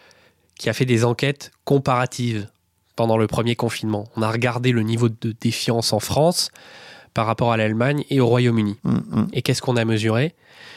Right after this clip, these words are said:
Speaker 1: Une défiance française qui est de vingt pour cent, de vingt pour cent supérieure à la défiance allemande ou à la défiance anglaise.
Speaker 2: Mm.
Speaker 1: Cette défiance, elle s'exerce à l'endroit du président de la République,
Speaker 2: Mm.
Speaker 1: du gouvernement,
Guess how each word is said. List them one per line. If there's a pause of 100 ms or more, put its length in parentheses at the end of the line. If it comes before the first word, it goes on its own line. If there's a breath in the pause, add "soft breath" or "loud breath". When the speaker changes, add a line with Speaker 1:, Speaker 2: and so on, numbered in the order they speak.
(120)
Speaker 1:
Une
défiance
française
qui
est
de
vingt
pour
cent,
de
vingt
pour
cent
supérieure
à
la
défiance
allemande
ou
à
la
défiance (560 loud breath)
anglaise. (280)
Speaker 2:
Mm. (480)
Speaker 1:
Cette
défiance,
elle
s'exerce
à
l'endroit
du
président
de
la
République, (140)
Speaker 2:
Mm. (300 loud breath)
Speaker 1:
du
gouvernement,